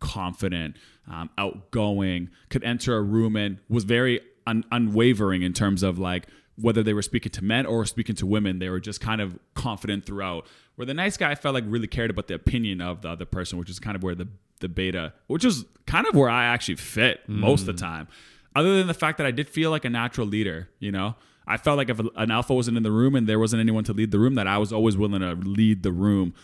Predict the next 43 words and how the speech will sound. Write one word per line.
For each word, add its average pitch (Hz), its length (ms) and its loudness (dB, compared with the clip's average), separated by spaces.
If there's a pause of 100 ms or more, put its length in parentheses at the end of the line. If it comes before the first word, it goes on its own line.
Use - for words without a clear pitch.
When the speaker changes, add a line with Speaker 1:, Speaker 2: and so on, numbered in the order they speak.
(120)
Speaker 1:
But 110 100 -2
I 107 80 2
try 156 160 -2
to 139 80 2
lead 110 260 0
it 104 160 0
in, 90 260 -4 (180)
you 101 100 -4
know, 90 220 -4
a 85 80 -6
more 95 340 -4 (420)
thoughtful, 110 440 -2
more 98 160 -4
caring 117 360 -8
kind 104 200 -14
of, 101 200 -14
you 104 80 -12
know, 95 180 -10 (420)
um, 95 280 -6
I 107 100 -2
always 113 260 0
was 101 180 -2
outgoing, 127 640 -2 (160)
but 113 220 -4
I 113 60 0
wouldn't 127 220 0
say 120 160 0
that 104 200 -2
I 98 80 -4
had 95 340 -6
that, 85 220 -8
like, 87 340 -10 (160)
the 98 80 -12
feminine 95 480 -10
side 57 260 -14
of 57 120 -14
it, 58 240 -12
you 87 100 -10
know, 107 160 -2
where 95 220 -2
it's 90 160 -6
Speaker 2:
Mm. 87 60 -6
Speaker 1:
like, 85 240 -8